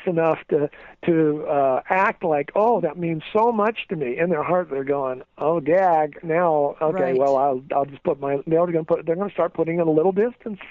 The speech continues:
Speaker 1: at that point. So you've got to, um, be aloof enough that they, um, they feel they have to work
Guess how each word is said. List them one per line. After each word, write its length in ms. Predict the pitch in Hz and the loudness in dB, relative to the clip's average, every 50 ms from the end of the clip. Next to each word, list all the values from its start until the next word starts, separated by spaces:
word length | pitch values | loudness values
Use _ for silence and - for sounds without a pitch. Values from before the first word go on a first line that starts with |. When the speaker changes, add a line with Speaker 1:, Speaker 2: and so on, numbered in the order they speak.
| - - | -6 -6
Speaker 1:
at 160 | - 123 _ | -6 -6 _
that 180 | - 120 113 - | -6 -6 -6 -6
point. 280 | - - 127 120 - - - - - - - - - - - _ - | -8 -8 -8 -8 -8 -12 -18 -20 -18 -18 -18 -18 -20 -20 -12 _ -2
So 180 | 143 143 139 139 | 0 2 2 2
you've 260 | 175 175 160 151 147 | 2 0 -2 -2 0
got 240 | 160 175 175 202 - | 0 2 2 0 0
to, 360 | - 175 156 147 143 135 139 - _ _ _ _ - - | 0 0 0 0 0 -4 -8 -14 _ _ _ _ -6 -4
um, 420 | - 131 127 127 127 120 120 131 - _ _ _ - - - _ - | -2 0 0 0 0 -2 -4 -10 -20 _ _ _ -20 -20 -16 _ 2
be 100 | - 170 | 4 4
aloof 380 | 202 202 190 175 170 175 175 - - - _ _ - - - - - - _ - | 4 6 4 4 4 4 2 -2 -8 -20 _ _ -20 -20 -20 -20 -20 -18 _ -4
enough 420 | - 147 151 156 160 175 160 156 147 - - _ - | -2 0 2 4 4 4 4 2 0 -2 -8 _ -8
that 180 | - 139 135 - | -6 -6 -4 -2
they, 340 | - 151 147 147 147 151 - - - - | 0 0 2 2 0 -2 -4 -8 -6 -4
um, 460 | - 139 135 131 131 131 131 135 170 _ _ _ - | -2 -2 -2 -2 -4 -6 -10 -16 -18 _ _ _ -2
they 100 | - 160 - - | -2 -2 -2 0
feel 180 | - 196 190 185 | 0 2 2 2
they 120 | 175 156 | 0 -2
have 260 | - 147 156 160 - - | -2 -2 -4 -4 -4 -4
to 80 | 147 | -4
work 300 | 127 139 175 233 262 - | 0 0 0 0 0 -2